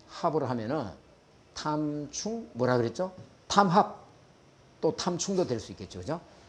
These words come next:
탐한다 합을 탐하는 경우도 있을 것이고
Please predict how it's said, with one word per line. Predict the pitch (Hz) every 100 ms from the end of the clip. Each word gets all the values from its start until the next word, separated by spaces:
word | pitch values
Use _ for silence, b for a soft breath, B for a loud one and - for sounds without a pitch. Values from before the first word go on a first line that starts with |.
| b b b
탐한다 | - 202 208 214 202 202 202
합을 | 180 196 190 196 196 196
탐하는 | 175 175 185 190 226 226
경우도 | 208 233 220
있을 | 180 170
것이고 | 147 98 92 120 151 143 123 104 90